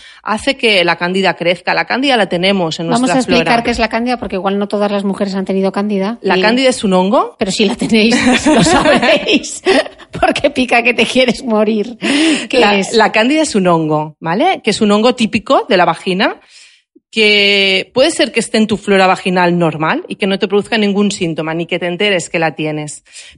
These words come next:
Speaker 1: Pero cuando se desequilibra, porque crece,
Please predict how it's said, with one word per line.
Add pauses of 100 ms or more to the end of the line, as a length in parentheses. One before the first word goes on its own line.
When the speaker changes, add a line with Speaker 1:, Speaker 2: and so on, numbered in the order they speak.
Speaker 1:
Pero
cuando
se
desequilibra,
porque
crece,